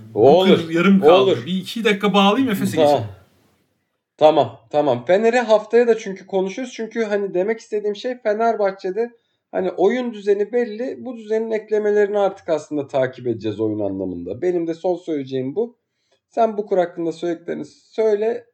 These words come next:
Speaker 1: Ben ondan sonra bir Efes'in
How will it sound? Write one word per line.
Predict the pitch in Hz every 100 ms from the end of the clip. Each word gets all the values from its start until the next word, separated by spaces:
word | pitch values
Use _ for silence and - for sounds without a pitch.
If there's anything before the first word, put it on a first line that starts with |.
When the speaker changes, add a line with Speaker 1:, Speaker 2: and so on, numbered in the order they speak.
| _
Speaker 1:
Ben | - 202
ondan | 202 214 196 160
sonra | 147 160 170
bir | 185 185 _ _ _ _ _ _ -
Efes'in | 208 190 185 - 196 208 -